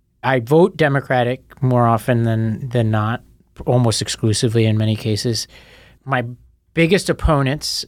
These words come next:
and ideological opponents in some cases, like, you know, to the extreme where they would, like, take very aggressive actions against our schools, were mostly Democrats,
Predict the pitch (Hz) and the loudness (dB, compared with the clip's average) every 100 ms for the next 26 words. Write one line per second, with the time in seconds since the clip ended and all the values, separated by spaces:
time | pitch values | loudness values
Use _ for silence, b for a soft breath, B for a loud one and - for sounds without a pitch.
0 | - 131 127 131 139 139 131 131 131 135 | -4 -4 0 0 4 4 6 4 2 2
1 | 120 135 127 113 123 123 117 127 120 123 | 2 2 2 2 -2 -2 0 0 0 -2
2 | 110 120 107 _ _ 127 113 101 - 117 | -2 -2 -2 _ _ -8 -8 -6 -6 -4
3 | 110 - - 127 113 113 113 113 110 113 | -4 -4 -4 -2 0 0 0 2 0 -2
4 | 120 104 - _ _ _ _ _ _ - | -4 -4 -10 _ _ _ _ _ _ -6
5 | 113 135 139 120 123 - 117 113 113 - | -2 2 2 2 0 0 -4 -4 -4 -4
6 | 120 117 113 120 107 - 113 139 156 208 | -4 -2 -4 -4 -6 -4 -2 2 4 2
7 | 254 202 214 160 - - - | 2 2 2 0 -4 -12 -14